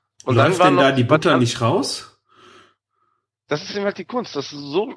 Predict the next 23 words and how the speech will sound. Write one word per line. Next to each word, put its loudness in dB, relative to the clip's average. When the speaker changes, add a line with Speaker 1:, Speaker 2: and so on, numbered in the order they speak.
Speaker 1:
weißt 0
du, 2
Speaker 2:
<laughs> -20
Speaker 1:
das -10
ist -10
relativ 2
dünn -4
geschnitten. -4
Und -2
das 0
ist -8
wirklich 2
so, 4
dieses -8
Teil 2
besteht, -2
glaub -4
ich, -10
aus -12
zwanzig -6
Prozent -10
Butter, -6
ja. 2